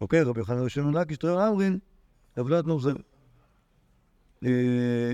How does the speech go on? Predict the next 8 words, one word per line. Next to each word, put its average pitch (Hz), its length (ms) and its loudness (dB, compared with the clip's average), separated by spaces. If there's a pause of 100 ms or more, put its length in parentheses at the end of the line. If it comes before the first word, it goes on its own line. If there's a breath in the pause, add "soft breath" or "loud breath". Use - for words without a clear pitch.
(100)
רבי 120 260 2
יעקב 175 300 4
בר 110 240 2
אחא, 101 200 -4 (1400)
רבי 143 400 2
שמעון 143 260 2
בר 113 220 2
אבא, 98 200 -4